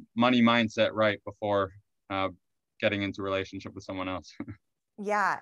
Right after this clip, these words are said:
Speaker 2: no, that's so good. So when my husband Steven and I got together, I am, like, very conservative, right? And I grew up where there was, um, you save for retirement, you put it in your, like,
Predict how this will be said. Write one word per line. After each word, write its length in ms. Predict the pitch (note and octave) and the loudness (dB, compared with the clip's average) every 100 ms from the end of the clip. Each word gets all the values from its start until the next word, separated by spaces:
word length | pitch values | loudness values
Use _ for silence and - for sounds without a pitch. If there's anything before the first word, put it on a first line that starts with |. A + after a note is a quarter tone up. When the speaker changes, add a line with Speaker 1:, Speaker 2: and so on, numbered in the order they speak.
| G#3 | -6
Speaker 2:
no, 200 | A3 G#3 | -4 0
that's 300 | G3+ G#3 - | -2 -2 -2
so 220 | G#3 G3+ | 0 2
good. 320 | F#3+ E3+ D#3 - _ _ _ | 4 2 2 -10 _ _ _
So 600 | - - C4 B3 A3+ G#3 - - - - | -16 -10 0 4 4 2 -2 -12 -20 -6
when 580 | G#3+ A#3+ A#3 A3 A3 - | 2 4 6 4 0 -2
my 100 | G#3 | -2
husband 320 | A#3+ B3+ D4 C#4+ | -2 0 0 -2
Steven 360 | - A3+ A3 | 0 2 2
and 120 | G3 | 4
I 200 | F3+ E3+ | 4 4
got 220 | E3+ F3 - | 6 4 2
together, 640 | A3 F#3+ E3+ E3+ E3 E3+ - | -2 4 6 6 2 0 2
I 440 | G3 G3 G3 A#3 G#3 | 4 4 4 0 -2
am, 100 | A3 | -4
like, 160 | F3+ | -6
very 320 | F#3 F3+ E3 E3+ | -2 4 6 4
conservative, 800 | A3+ G3+ - E3 D3 - D#3+ | 0 -4 0 0 0 -2 2
right? 200 | E3 D#3 - | 4 2 2
And 80 | F#3+ | 0
I 140 | A3+ | 4
grew 180 | A#3 G#3+ | 6 8
up 180 | G3 - | 6 4
where 240 | F#3 F3+ | 2 4
there 200 | F3 F3 | 4 2
was, 340 | F3 F3 F3 - _ _ _ - | 2 0 -4 -12 _ _ _ 2
um, 380 | F3 D#3 - - - | 4 2 -2 -10 -4
you 120 | G#3+ | -4
save 320 | - A#3+ A3 | 6 6 6
for 100 | B3 | 8
retirement, 840 | B3 B3+ - G#3+ G3 F#3 G3+ C#4 - | 6 6 4 6 6 4 2 -2 -6
you 80 | G3 | -8
put 220 | - G3 | -2 0
it 120 | F#3+ | 0
in 140 | F#3+ F#3 | -2 -2
your, 260 | F3 E3+ | -2 -2
like, 260 | F3 D#3+ | 0 -2